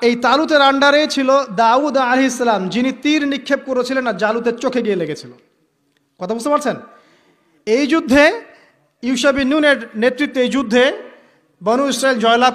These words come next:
করে ওই ফিলিস্তিন, ফিলিস্তিন দখল করে এবং ফিলিস্তিনের প্রবেশাধিকার পায়। তারা ওই বাইতুল মাকদাস সহ পুরো হোলি ল্যান্ড, যেটাকে বলি পবিত্র ভূমি,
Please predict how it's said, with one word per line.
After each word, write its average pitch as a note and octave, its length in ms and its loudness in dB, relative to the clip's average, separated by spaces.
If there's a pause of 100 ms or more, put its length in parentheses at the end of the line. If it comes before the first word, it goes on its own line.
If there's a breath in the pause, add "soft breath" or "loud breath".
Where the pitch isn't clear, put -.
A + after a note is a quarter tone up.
করে B3+ 380 -2 (260)
ওই C4+ 200 -4
ফিলিস্তিন, B3 560 -8 (220)
ফিলিস্তিন A#3+ 280 -6
দখল F#3+ 220 -6
করে C#3 200 -14 (640)
এবং F3 120 -8
ফিলিস্তিনের A#3+ 500 -2
প্রবেশাধিকার A#3 640 -2
পায়। C#3 220 -8
তারা F#3+ 160 -4
ওই G3 160 -2
বাইতুল G3+ 320 -4
মাকদাস G3+ 440 -4
সহ G#3+ 180 0
পুরো A3 240 -6
হোলি A3+ 340 0
ল্যান্ড, G3 260 2
যেটাকে F#3 240 -4
বলি F#3 120 -4
পবিত্র A#3+ 380 -2
ভূমি, A3+ 280 -4